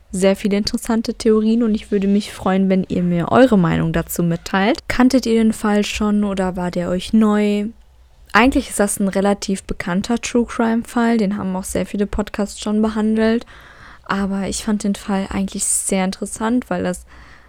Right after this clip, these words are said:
ja halt eine Serienmörderin ist und das tatsächlich ja gar nicht so oft vorkommt, wobei einige Serienmörderinnen habe ich auch noch im Petto, die stehen auch noch auf meiner <laughs> To-Do-Liste, aber es sind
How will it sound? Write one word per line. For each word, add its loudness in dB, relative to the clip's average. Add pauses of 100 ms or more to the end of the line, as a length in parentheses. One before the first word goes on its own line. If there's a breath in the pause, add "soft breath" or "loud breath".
(580 soft breath)
ja -2
halt 0
eine 0
Serienmörderin 0
ist -2
und -6
das -8
tatsächlich -8
ja -2
gar -4
nicht -4
so -4
oft -6
vorkommt, -2
wobei -4 (460 loud breath)
einige 4
Serienmörderinnen -2
habe -2
ich -6
auch -2
noch -6
im -8
Petto, -6
die -2
stehen -2
auch 0
noch -2
auf -8
meiner 0
<laughs> -
To-Do-Liste, 4 (440 loud breath)
aber 6
es 0
sind 0